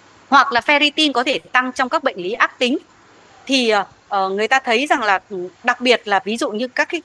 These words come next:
bệnh lý ác tính tổn thương thần kinh trung ương thì người ta thấy là ferritin tăng cao ở trong dịch não tủy và trong huyết thanh cũng có thể.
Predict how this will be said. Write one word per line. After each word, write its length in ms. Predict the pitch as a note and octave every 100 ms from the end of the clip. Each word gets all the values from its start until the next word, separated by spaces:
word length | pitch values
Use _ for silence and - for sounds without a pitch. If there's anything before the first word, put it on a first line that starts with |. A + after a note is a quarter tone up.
| -
bệnh 160 | A#3+ G#3+
lý 120 | G#3
ác 220 | - -
tính 160 | A#3+ C#4
tổn 140 | D#4 -
thương 160 | A#3+
thần 180 | A#3+ F3+
kinh 220 | - B3
trung 200 | B3 C4
ương 200 | A3+ C#4 - - -
thì 80 | A3
người 140 | F#3 F3+
ta 120 | A#3+
thấy 180 | G#3 G#3+
là 120 | C4
ferritin 460 | A#3+ A#3 A#3 A#3+ A3+
tăng 200 | A#3 A3
cao 240 | A#3 A3
ở 60 | E3+
trong 200 | G#3+ G#3
dịch 160 | F3 E3
não 120 | - -
tủy 220 | A#3 E3+ _ _ - -
và 140 | F#3
trong 200 | - C4+
huyết 140 | C#4 F#4
thanh 240 | D4 C4+ B3
cũng 180 | - A3+
có 180 | G#3+
thể. 240 | A#3 C4+